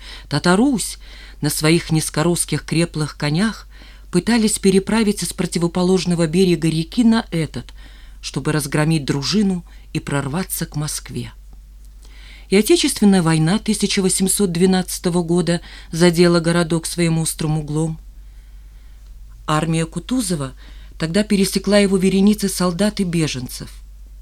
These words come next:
повозок, лошадей, легкой и тяжелой артиллерии со всевозможными мортирами и гаубицами, с запасными лафетами и полевыми кузницами, превратив и без того худые местные дороги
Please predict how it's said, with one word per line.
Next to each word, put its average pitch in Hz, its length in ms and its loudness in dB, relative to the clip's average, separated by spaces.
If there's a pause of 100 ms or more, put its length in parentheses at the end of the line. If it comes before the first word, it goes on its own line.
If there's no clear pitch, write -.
(240)
повозок, 151 840 -2
лошадей, 156 680 0 (320)
легкой 170 440 2
и - 20 -2
тяжелой 165 440 0
артиллерии 180 580 0
со 175 180 -4
всевозможными 175 840 0 (240)
мортирами 170 680 2
и 165 60 2
гаубицами, 156 840 -2 (460)
с 156 60 -8
запасными 185 520 2
лафетами 190 680 2
и 185 40 0
полевыми 185 540 2
кузницами, 175 800 -4 (360)
превратив 175 540 0
и 175 60 4
без 165 180 -4
того 175 280 0
худые 175 420 0
местные 170 480 0
дороги 190 560 -2